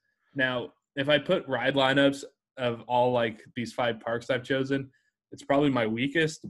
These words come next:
but the memories kind of outlast the rides there. Um, I also put Indiana Beach on mine. So we went there on our first coaster trip together. Uh, thank God that that place is still alive,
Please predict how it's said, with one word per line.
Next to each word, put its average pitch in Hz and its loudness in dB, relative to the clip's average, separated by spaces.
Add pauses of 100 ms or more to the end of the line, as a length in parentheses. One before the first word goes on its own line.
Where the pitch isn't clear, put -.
but 117 0
the 117 -8
memories 113 -4 (280)
kind 123 0
of 113 -4
outlast 110 -4
the 113 -6
rides 101 -8
there. 98 -12 (1120)
Um, 131 4 (300)
I 165 4
also 185 2
put 143 -2
Indiana 143 4
Beach 127 -2
on 120 0
mine. 113 -4 (120)
So 120 0 (300)
we 139 4
went 147 2
there 135 4
on 127 -2
our 131 0
first 127 -4
coaster 127 -4
trip 127 -6
together. 123 -2 (420)
Uh, 113 -4
thank 139 0
God 120 -2
that 117 -4 (120)
that 120 -8
place 127 -2
is 113 -10
still 127 0
alive, 110 -2